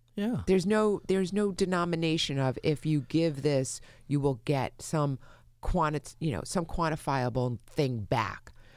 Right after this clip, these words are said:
Speaker 2: But what you do get back
Speaker 1: Uh-huh.
Speaker 2: that's immeasurable i-, is the happiness, is the gratitude, is the
Speaker 1: Yeah.
Speaker 2: fulfillment of doing that. And we can do these things every single day. And I want to challenge you, J J.
Speaker 1: How about the listeners? Can we challenge them?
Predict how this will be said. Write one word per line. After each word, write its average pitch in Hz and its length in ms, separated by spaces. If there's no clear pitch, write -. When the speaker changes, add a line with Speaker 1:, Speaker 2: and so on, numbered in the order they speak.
Speaker 2:
But - 140
what 170 120
you 151 120
do 170 260
get 170 240
back 110 140
Speaker 1:
Uh-huh. 117 200
Speaker 2:
that's 117 140
immeasurable 135 920
i-, - 100
is 120 220
the 120 100
happiness, 120 680
is 123 160
the - 80
gratitude, 113 580
is 113 140
the 135 100
Speaker 1:
Yeah. 269 100
Speaker 2:
fulfillment 233 420
of 147 80
doing 127 200
that. 120 200
And 147 160
we 190 140
can 214 260
do 151 160
these 170 220
things 113 360
every 135 280
single 127 300
day. 120 240
And 151 160
I 208 120
want 262 180
to 220 60
challenge 147 800
you, 127 520
J 165 180
J. 135 380
Speaker 1:
How 156 60
about 160 160
the 147 80
listeners? 127 460
Can 120 120
we 110 100
challenge 113 360
them? 123 160